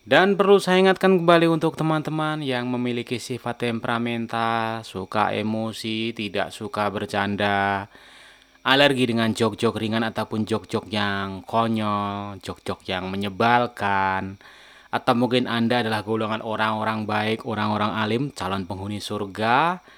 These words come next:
atau Anda merasa orang yang sangat waras sekali, berpendidikan tinggi, bertitel sederet di belakang nama Anda, podcast saya sekali lagi tidak cocok untuk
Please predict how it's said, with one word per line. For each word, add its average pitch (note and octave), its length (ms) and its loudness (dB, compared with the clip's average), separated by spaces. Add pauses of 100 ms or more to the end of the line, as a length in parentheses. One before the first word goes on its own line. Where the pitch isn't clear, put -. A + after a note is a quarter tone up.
(500)
atau G2+ 260 -4
Anda G#2+ 240 -2
merasa G#2 720 -2
orang A#2+ 320 2
yang F#2 240 -4
sangat - 480 -6
waras A#2+ 400 -2
sekali, A2 560 -4
berpendidikan G2 800 -10
tinggi, A2 560 0
bertitel G#2+ 640 -4
sederet G#2+ 400 -2
di G2+ 80 -2
belakang G#2 400 0
nama A2 320 0
Anda, A2+ 480 -2 (600)
podcast C#3 560 2
saya B2+ 320 2
sekali G#2+ 320 -4
lagi G#2 260 -4 (140)
tidak A#2+ 320 0
cocok G#2+ 320 -6
untuk G2+ 160 -8